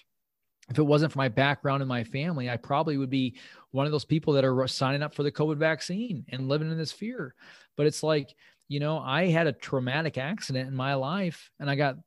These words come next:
thrown from a truck at eighty miles an hour. I broke my back in three spots, and the allopathic world told me I wasn't gonna be able to walk, or not walk, but, like, play sports or, or be active and lift and all these things. And so I became that. I became my diagnosis.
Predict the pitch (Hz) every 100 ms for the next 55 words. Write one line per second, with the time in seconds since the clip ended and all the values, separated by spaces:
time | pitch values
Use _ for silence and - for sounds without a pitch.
0 | - 135 131 139 139 - 139 135 135 135
1 | 131 117 123 131 151 120 123 135 131 113
2 | 123 131 135 - 135 - 127 135 151 127
3 | 117 135 131 131 135 120 131 175 - 127
4 | 127 127 127 135 139 143 135 127 147 156
5 | 160 143 131 139 127 143 143 127 127 -
6 | 156 - 131 - 131 131 123 110 131 123
7 | 117 123 127 131 175 147 120 113 127 147
8 | 147 123 123 131 113 160 220 156 104 -
9 | - - - - _ _ - - 165 160
10 | 160 175 269 339 113 90 113 135 151 165
11 | 180 175 185 190 175 240 - 113 - -